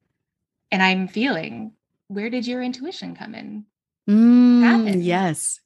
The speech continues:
Speaker 2: Yeah. Oh, man. Okay. So I was working at Google, and I mean, I had a really fun job. I worked with television networks.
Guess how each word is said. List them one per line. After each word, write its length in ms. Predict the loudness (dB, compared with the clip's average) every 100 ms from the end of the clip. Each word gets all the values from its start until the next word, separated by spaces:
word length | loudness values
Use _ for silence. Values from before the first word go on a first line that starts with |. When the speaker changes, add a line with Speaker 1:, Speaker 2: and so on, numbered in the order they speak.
| _
Speaker 2:
Yeah. 400 | 2 4 4 2 -6 _ -20 -20 -20 -20 -20 _ _ _
Oh, 220 | 0 0
man. 460 | 2 2 2 0 -4 -6
Okay. 320 | 0 0 0
So 640 | -2 0 2 2 2 2 0 _ _ -4
I 80 |
was 220 | -2 -2 -2
working 360 | -2 2 2
at 180 | 2 0
Google, 720 | 0 2 2 2 2 -2 -4 -2
and 760 | 0 2 2 2 0 -2 -6 -10 -16 _ _ _ _ _ _ -2
I 80 | 2
mean, 160 | 2
I 80 | 2
had 200 | 4 4
a 40 | 4
really 300 | 4 4 2
fun 280 | 0 0
job. 380 | 0 -2 -4 -6 -4
I 120 | -2
worked 260 | -2 -4 -6
with 140 | -8
television 580 | -4 -2 0 0 0 2
networks. 800 | 2 2 2 2 0 -4 -10